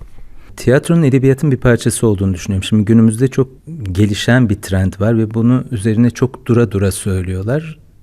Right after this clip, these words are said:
E, tiyatro edebiyat değildir, tiyatro hayatın kendisidir. Ama bunun çok da doğru olmadığını düşünüyorum ben.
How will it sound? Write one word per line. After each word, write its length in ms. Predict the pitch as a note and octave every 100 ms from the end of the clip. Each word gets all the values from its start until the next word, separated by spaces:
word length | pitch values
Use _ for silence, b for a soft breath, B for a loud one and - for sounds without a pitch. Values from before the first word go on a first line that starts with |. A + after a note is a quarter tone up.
| -
E, 320 | G#2 G2+ G2 G2
tiyatro 420 | - A#2 - C3+
edebiyat 560 | A#2 A2 A2+ A2 A2
değildir, 380 | - G#2 E2+ G2+
tiyatro 400 | - G#2+ G#2+ -
hayatın 400 | F#2+ F#2+ F#2 -
kendisidir. 840 | F#2+ F#2+ G2 F2 - - - - - B B B B B B B B - -
Ama 320 | - D3 D3 B2+
bunun 340 | C3 E3 G3
çok 320 | F#3+ F3+ F3+
da 120 | D3+
doğru 260 | C3+ C#3 C#3
olmadığını 540 | C3 A2 F2+ F#2+ F#2+
düşünüyorum 640 | F#2 F#2 - G2 F#2 F#2
ben. 120 | F2+